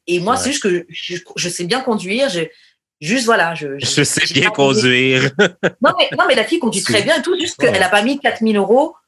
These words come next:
Speaker 1: trois mille, quatre mille euros pour passer son permis. Parce qu'en France, c'est cher, un permis de conduire, tu vois.
Speaker 2: Ouais.
Speaker 1: Et, euh, et, euh, et le truc, c'est que, voilà, elle, elle a dit que, voilà, elle s'est retrouvée avec des gens, plein de gens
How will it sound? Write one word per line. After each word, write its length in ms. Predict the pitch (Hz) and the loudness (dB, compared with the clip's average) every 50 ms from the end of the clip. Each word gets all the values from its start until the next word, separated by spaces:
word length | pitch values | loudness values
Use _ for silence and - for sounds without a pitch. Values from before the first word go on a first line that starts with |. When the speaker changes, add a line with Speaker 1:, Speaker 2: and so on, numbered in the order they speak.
| _ - | _ -8
Speaker 1:
trois 180 | - 220 202 | -4 -2 0
mille, 160 | 214 247 240 | 2 0 0
quatre 220 | - 220 196 - - | 0 -2 -2 -2 -2
mille 140 | 196 185 185 | -4 -2 0
euros 180 | 202 254 - | 0 0 0
pour 160 | - 220 214 | 0 -4 -4
passer 220 | - 214 214 214 196 | -4 -4 -4 -4 -6
son 120 | 202 208 | -4 -4
permis. 200 | 208 214 220 214 | -2 -2 -2 -4
Parce 140 | 170 - - | -6 -8 -10
qu'en 120 | - - | -10 -10
France, 220 | - - 247 247 - | -6 -6 -6 -4 -4
c'est 80 | 175 | -4
cher, 200 | - - 226 156 | -4 -4 -4 -4
un 60 | 143 143 | -6 -8
permis 300 | - 92 101 180 247 - | -10 -10 -10 -12 -14 -14
de 20 | |
conduire, 280 | - 143 147 - - - | -16 -16 -16 -16 -18 -18
tu 120 | - - | -16 -12
vois. 160 | 113 123 101 98 | -10 -10 -8 -8
Speaker 2:
Ouais. 100 | 90 71 71 71 65 57 55 50 _ _ _ _ _ _ _ _ _ _ _ - | -10 -12 -14 -18 -20 -20 -20 -20 _ _ _ _ _ _ _ _ _ _ _ -10
Speaker 1:
Et, 240 | 190 185 180 180 170 | -6 -4 -2 0 0
euh, 540 | 165 165 156 156 156 143 143 151 147 139 127 - - _ _ _ _ _ - | 2 0 0 -2 -4 -8 -10 -12 -12 -12 -14 -16 -18 _ _ _ _ _ -8
et, 260 | 175 175 165 165 156 | -8 -6 -4 -4 -4
euh, 220 | 147 143 139 135 - - | -2 -2 -4 -4 -4 -4
et 80 | 180 175 | -4 -4
le 100 | 160 151 | -4 -4
truc, 260 | - - 349 381 370 | -4 -2 -2 -2 -2
c'est 180 | - - 185 - | -2 -4 -4 -2
que, 200 | - 160 156 156 | -2 -2 -2 0
voilà, 200 | 156 226 330 466 453 302 175 202 | 0 2 2 4 4 2 4 4
elle, 160 | 240 240 240 226 | 4 4 4 4
elle 120 | 247 220 | 4 4
a 40 | 202 | 2
dit 140 | 202 240 247 | 2 0 -2
que, 80 | - 214 | 0 2
voilà, 160 | 247 285 247 | 2 4 2
elle 40 | - | 0
s'est 80 | 185 | -2
retrouvée 260 | - - 220 214 202 | -4 0 2 2 2
avec 100 | 180 165 | 2 2
des 100 | 170 175 | 0 0
gens, 360 | 170 196 220 233 214 190 170 160 | 2 2 2 2 2 0 -2 -2
plein 200 | - 240 254 247 | 0 2 2 2
de 80 | 220 | 4
gens 480 | 214 226 220 220 214 202 190 180 165 | 2 2 4 4 2 2 0 0 -2